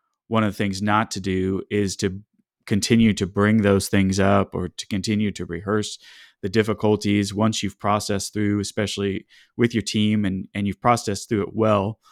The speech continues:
Um, I don't mean to just kind of ignore it, 'cause I've, I've done that at times too. But after you've processed it through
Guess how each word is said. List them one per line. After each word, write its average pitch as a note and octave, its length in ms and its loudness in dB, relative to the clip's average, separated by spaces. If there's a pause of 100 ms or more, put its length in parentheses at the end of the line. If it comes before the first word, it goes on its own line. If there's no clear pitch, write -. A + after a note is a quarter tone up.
(240)
Um, G2 260 0
I F#2+ 80 0
don't G2+ 200 2
mean G2+ 180 2
to G2 80 0
just F#2+ 240 -2
kind G2 180 -2
of G2+ 140 -8
ignore G2 520 -2
it, G2+ 260 -6
'cause F#2+ 140 -8
I've, G2 240 -6 (260)
I've G2+ 160 -2
done G#2+ 180 2
that G2+ 180 0
at G2 80 -6
times F#2 300 -6
too. F#2+ 340 -4
But F#2 240 -4 (540)
after A#2 220 -2
you've G#2+ 160 0
processed G#2+ 480 0
it - 200 -8
through G#2+ 200 -6